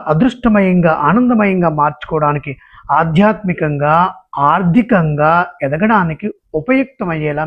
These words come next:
మీరు మార్చుకోండి. సుమారుగా మూడు గంటల ఇరవై ఎనిమిది నిమిషాల పాటు ఈ గ్రహణ కాలం ఉంది. ఈ సమయం అంతా కూడా మీరు ఏ మంత్రమైతే మీరు జపం చేయాలనుకుంటున్నారో ఆ మంత్రము, మరి ఒక మంత్రము కాకుండా నాలుగైదు మంత్రాలు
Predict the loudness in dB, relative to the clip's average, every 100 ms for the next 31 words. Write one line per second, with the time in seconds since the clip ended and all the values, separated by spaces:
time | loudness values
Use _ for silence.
0 | -6 -8 -8 -8 -10 -8 -6 -8 -12 _
1 | _ -20 -20 -6 0 2 2 0 0 -2
2 | -2 -2 -4 -4 -4 -2 -4 -4 -6 -4
3 | -4 -2 -2 -4 -4 -8 -6 -6 -6 -4
4 | -4 -4 -6 -6 -8 -10 _ _ -12 -8
5 | -4 -2 -2 -4 -4 -4 -2 -4 -6 -4
6 | 0 0 -2 -14 -20 -8 0 2 4 0
7 | -2 -2 -2 -2 -2 -2 -2 -4 -4 -8
8 | -4 -2 -2 -6 -10 -8 -8 -6 0 0
9 | -2 -12 _ -2 0 0 0 -2 0 -2
10 | -8 -20 -6 0 2 2 0 2 2 2
11 | 0 2 0 -2 -4 -4 0 -2 -2 0
12 | 2 2 4 2 2 0 0 0 0